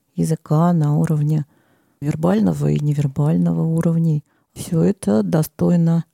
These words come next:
русистики, всё это достойно языка, знания отечественного.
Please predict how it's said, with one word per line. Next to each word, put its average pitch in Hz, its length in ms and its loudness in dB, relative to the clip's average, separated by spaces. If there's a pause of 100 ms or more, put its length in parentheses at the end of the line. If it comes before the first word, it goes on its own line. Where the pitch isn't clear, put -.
(100)
русистики, 180 760 -2 (600)
всё - 220 -6
это 180 200 -4
достойно 175 720 -2 (320)
языка, 170 460 -6
знания 160 440 0
отечественного. 160 840 -6